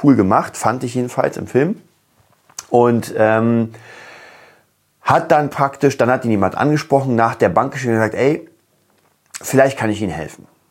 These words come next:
So, und dann setzt er sich hin, der guckt sich diese Bücher an von Kroc und sieht, „Ah, okay, hier, ah, hier ist ein Problem und da ist ein Problem“,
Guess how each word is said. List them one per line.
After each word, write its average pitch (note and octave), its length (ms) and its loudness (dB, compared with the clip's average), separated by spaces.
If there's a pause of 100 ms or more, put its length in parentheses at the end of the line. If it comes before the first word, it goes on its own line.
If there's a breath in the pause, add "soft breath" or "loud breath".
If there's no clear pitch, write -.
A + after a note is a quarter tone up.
(120)
So, G2+ 140 4
und D#2+ 160 0
dann F2+ 100 0
setzt F#2+ 220 -2
er F2+ 60 -6
sich E2 100 -6
hin, D#3 180 2
der G#2 100 2
guckt - 220 -16
sich - 320 -4
diese F2 240 -4
Bücher A#2 540 2
an D#3+ 320 -2
von G2 260 -4
Kroc C#3+ 320 0 (400 loud breath)
und A2 180 2
sieht, C3 300 2
„Ah, A2 180 4
okay, B2 320 0
hier, B2 300 -2
ah, C3 300 2
hier B2+ 180 2
ist C3+ 120 -2
ein C3 60 -2
Problem C3 480 0
und G2 160 -6
da G#2+ 140 4
ist B2+ 80 -6
ein B2+ 80 -8
Problem“, A#2+ 400 0